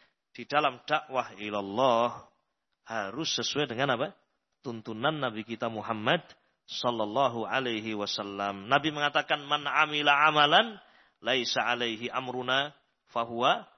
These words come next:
raddun." Barang siapa yang beramal, masuk dalam amalan ini dakwah atau tidak? Ya,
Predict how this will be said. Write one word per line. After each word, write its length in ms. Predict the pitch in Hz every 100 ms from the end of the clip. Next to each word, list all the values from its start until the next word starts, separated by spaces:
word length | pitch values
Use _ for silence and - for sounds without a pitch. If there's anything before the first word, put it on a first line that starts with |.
| _ _ _ _
raddun." 800 | 117 113 - _ _ 123 104 92
Barang 240 | 113 117 113
siapa 400 | - 156 135 127
yang 80 |
beramal, 640 | 113 113 117 107 117 196 - 147
masuk 320 | 151 190 143
dalam 240 | 139 147
amalan 320 | 147 151 156
ini 160 | 170 185
dakwah 320 | 165 180 185
atau 80 | 180
tidak? 320 | 170 139 170 - _ _ _ _ _ _ _
Ya, 20 | -